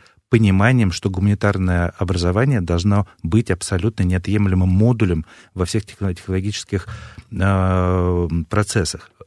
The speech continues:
Более того, а, вот у меня только что закончились переговоры с директором школы двадцать один, известной, которая, а, учреждена, а, Сбером, которая растит исключительно хай-класса, а, ай-, а, специалистов в области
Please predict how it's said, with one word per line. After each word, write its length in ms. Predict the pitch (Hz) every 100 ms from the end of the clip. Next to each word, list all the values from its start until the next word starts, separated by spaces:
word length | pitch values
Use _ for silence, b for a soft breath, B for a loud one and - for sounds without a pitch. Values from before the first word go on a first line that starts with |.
| _
Более 240 | 110 123 113
того, 480 | - 92 92 82 -
а, 260 | 95 92 90
вот 200 | 95 92
у 20 |
меня 120 | 98
только 220 | 101 -
что 160 | - 113
закончились 480 | 95 95 92 87 85
переговоры 600 | 92 87 95 98 98 82
с 220 | - - B B B -
директором 640 | 92 98 104 - 90 90
школы 340 | - - 98
двадцать 360 | 90 90 - -
один, 280 | 98 127 160
известной, 480 | 107 87 87 - 78
которая, 500 | - 69 85 85 82 -
а, 280 | 92 85 85 B B B B -
учреждена, 800 | 95 87 87 90 92 90 87 87
а, 360 | 90 87 85 82
Сбером, 480 | 92 98 80 73 - - -
которая 520 | 92 85 120 107 101
растит 540 | 101 92 90 - - -
исключительно 960 | 110 - 95 - 127 - 107 92 85 - _ _ _
хай-класса, 1080 | - - 110 87 - 101 117 - 101 90 85 B B B -
а, 220 | 92 90
ай-, 220 | 98 95 -
а, 160 | 98
специалистов 760 | 92 - - 95 107 - 104 -
в 180 | 92 87
области 420 | 92 87 - 90